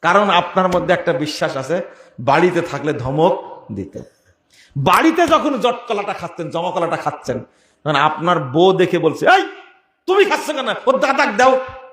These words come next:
এক ধমকে আপনি কাত। বলেন তো, আপনার ওয়াইফের ইমান আছে কিনা? আসেনি, তাই না?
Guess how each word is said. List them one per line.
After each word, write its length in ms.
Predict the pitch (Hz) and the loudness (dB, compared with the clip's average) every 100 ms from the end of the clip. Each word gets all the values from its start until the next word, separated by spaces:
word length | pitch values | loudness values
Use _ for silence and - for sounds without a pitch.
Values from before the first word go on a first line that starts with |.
| _ _ _ _ _ _ _ - | _ _ _ _ _ _ _ 0
এক 340 | 156 175 147 | 2 2 0
ধমকে 380 | 165 160 160 156 | 0 2 2 2
আপনি 240 | 127 131 123 | 2 0 -4
কাত। 280 | 104 90 - - _ _ - | -4 -6 -8 -10 _ _ -2
বলেন 180 | 147 165 | 0 2
তো, 100 | 151 | 2
আপনার 340 | 143 - 165 | 0 0 0
ওয়াইফের 440 | 156 160 165 165 147 | 2 2 2 0 0
ইমান 240 | 151 147 | 0 -2
আছে 200 | 143 - | -2 -4
কিনা? 240 | 131 123 127 - _ _ - - - - _ _ _ 494 523 - - - - _ _ _ | -6 -8 -10 -18 _ _ -20 -20 -20 -20 _ _ _ -20 -20 -20 -20 -20 -20 _ _ _
আসেনি, 680 | 110 127 131 - 117 101 90 | -2 -2 -4 -8 -8 -10 -14
তাই 160 | 87 104 | -12 -10
না? 220 | 131 170 | -10 -12